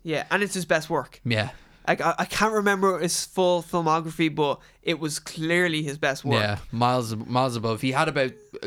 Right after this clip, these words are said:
Speaker 2: c-, few three to two star movies in his thing.
Speaker 1: He
Speaker 2: And
Speaker 1: did,
Speaker 2: then
Speaker 1: yeah.
Speaker 2: Age of Resistance is like, it's like a four to five star thing, just in terms of production value
Speaker 1: Yeah.
Speaker 2: and everything.
Speaker 1: And I had this little bit of trivia
Speaker 2: Yeah.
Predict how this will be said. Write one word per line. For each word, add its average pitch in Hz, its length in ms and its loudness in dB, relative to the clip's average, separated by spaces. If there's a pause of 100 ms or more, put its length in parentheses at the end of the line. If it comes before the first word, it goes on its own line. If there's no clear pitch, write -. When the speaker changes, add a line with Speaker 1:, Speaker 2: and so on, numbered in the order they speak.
(140)
Speaker 2:
c-, - 100 -6
few 120 240 -2
three 131 280 2
to 120 100 -2
two 127 200 0
star 127 280 0
movies 131 400 0
in 131 80 -4
his 131 140 -6
thing. 151 260 -2
Speaker 1:
He 156 140 0
Speaker 2:
And 147 60 -4
Speaker 1:
did, 147 200 2
Speaker 2:
then 123 100 -2
Speaker 1:
yeah. 139 320 0
Speaker 2:
Age 127 240 0
of 113 60 -2
Resistance 113 560 -2
is 107 120 -6
like, 107 360 -4 (140)
it's - 180 -6
like 113 100 0
a 190 80 0
four 131 280 2
to 113 60 2
five 110 300 0
star 110 240 -2
thing, 110 340 -6
just 147 220 -2
in 123 80 -4
terms 117 240 -2
of - 80 -8
production 113 400 -6
value 110 300 -2
Speaker 1:
Yeah. 160 80 0
Speaker 2:
and 127 80 -2
everything. 113 520 -8
Speaker 1:
And 160 160 -4
I 180 60 2
had 175 220 0
this 156 180 -6
little 165 240 -2
bit 151 160 0
of 151 100 -2
trivia 160 600 -2
Speaker 2:
Yeah. 123 300 0